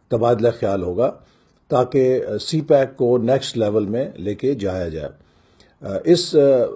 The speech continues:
मीटिंग से पहले एक रोज़, अ, दोनों अतराफ के सीनियर ऑफिशियल्स की मीटिंग होगी, जिसमें एजेंडे पर इत्तफाक राय किया जाएगा।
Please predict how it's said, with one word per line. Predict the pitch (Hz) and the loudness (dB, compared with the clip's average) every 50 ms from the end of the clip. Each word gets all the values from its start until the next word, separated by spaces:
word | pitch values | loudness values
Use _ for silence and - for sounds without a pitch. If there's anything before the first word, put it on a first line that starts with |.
| - | -8
मीटिंग | 117 117 135 139 135 156 151 147 | -2 0 0 2 2 2 0 0
से | - - 160 139 | 0 0 0 0
पहले | - - 120 117 120 123 127 127 127 127 | 2 2 2 2 2 2 2 2 2 0
एक | 123 - - 113 110 113 110 - | -2 -4 -6 -6 -6 -6 -6 -4
रोज़, | 107 110 107 110 117 117 - - - | -2 0 0 0 0 -2 -6 -12 -14
अ, | - - 101 95 95 | -14 -12 -10 -10 -10
दोनों | 92 87 85 104 123 127 139 143 143 131 120 | -10 -8 -2 2 2 4 4 4 4 4 2
अतराफ | - - 110 - - 104 107 113 113 107 - | 0 -4 -8 -8 -6 -4 -2 -2 -2 -4 -6
के | - - 110 107 | -4 -4 -4 -4
सीनियर | - - 131 135 127 135 127 | -4 -6 -6 -4 -2 0 0
ऑफिशियल्स | 120 110 - 156 143 - 156 143 131 - | 0 0 -2 -4 -4 -2 -2 -2 -2 -4
की | - 123 | -6 -4
मीटिंग | 104 107 101 - 117 104 95 | -4 -4 -4 -4 -4 -4 -2
होगी, | 95 92 90 95 113 131 | -4 -4 -4 -4 -6 -6
जिसमें | 120 107 104 - - 110 110 107 - | -6 -8 -10 -8 -8 -6 -6 -6 -6
एजेंडे | - 101 98 101 104 98 107 113 110 | -6 -8 -6 -6 -6 -2 0 0 0
पर | - 104 101 107 - - - | 0 -2 -4 -4 -6 -8 -14
इत्तफाक | 101 - 101 - 107 92 92 - | -14 -14 -10 -10 -8 -10 -4 -4
राय | 123 104 92 92 85 | -4 -4 -4 -6 -8
किया | - 85 78 76 | -10 -10 -12 -12
जाएगा। | 76 76 73 73 71 69 - | -12 -16 -16 -16 -14 -16 -16